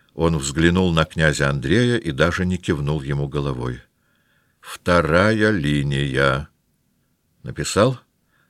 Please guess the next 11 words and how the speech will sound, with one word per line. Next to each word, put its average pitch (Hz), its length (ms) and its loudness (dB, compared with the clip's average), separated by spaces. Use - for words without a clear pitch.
продолжал 76 540 0
он, 76 140 -2
диктуя 73 440 -2
писарю. 67 560 -6
«Киевский 87 840 2
гренадерский, 73 1160 0
Подольский». 85 1160 2
«Не 113 200 2
поспеешь, 113 600 2
ваше 98 300 2
высокоблагородие», — 69 960 -2